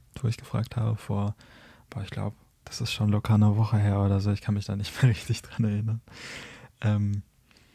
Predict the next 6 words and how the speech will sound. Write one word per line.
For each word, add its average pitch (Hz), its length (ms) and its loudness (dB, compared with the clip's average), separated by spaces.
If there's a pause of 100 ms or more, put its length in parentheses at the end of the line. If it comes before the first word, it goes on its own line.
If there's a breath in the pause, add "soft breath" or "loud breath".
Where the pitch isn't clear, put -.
(440 soft breath)
ja. 95 220 -2 (1600)
Also 95 180 4
der 101 120 4
erste 101 200 0
Fragensticker 101 880 -2
war, 101 380 0